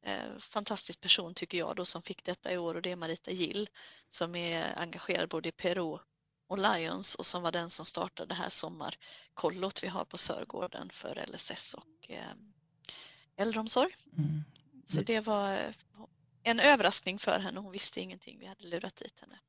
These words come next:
Speaker 1: Men hon blev väldigt, väldigt glad.
Speaker 2: Och det var väl en värdig vinnare också.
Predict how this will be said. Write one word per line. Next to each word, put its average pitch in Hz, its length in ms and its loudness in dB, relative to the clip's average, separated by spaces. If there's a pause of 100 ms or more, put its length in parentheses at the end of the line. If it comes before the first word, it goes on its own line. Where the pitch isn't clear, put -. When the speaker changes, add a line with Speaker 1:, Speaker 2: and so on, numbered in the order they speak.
(120)
Speaker 1:
Men - 100 -6
hon 185 120 -12
blev 180 240 -4
väldigt, - 300 -6
väldigt - 200 -14
glad. - 280 -8 (540)
Speaker 2:
Och 156 140 8
det 151 100 10
var 156 220 10
väl 143 140 8
en 143 300 8 (440)
värdig 139 560 10 (1120)
vinnare 143 640 10 (640)
också. 139 500 4